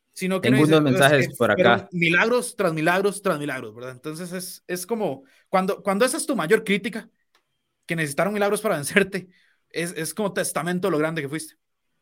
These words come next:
Speaker 2: Dice Justin por aquí, "Gracias Dios por nacer en la época de, de Brady", y Julio Rojas así con una carita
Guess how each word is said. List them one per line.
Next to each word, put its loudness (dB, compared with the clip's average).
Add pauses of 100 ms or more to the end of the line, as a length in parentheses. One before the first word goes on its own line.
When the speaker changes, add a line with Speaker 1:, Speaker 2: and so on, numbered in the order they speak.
(600)
Speaker 2:
Dice 2
Justin 4
por 6
aquí, 6
"Gracias 2
Dios 2
por 0
nacer 2
en 4
la 4
época 2
de, 0
de -4
Brady", 6
y 2
Julio 2
Rojas 2
así -6
con -6
una -6
carita -4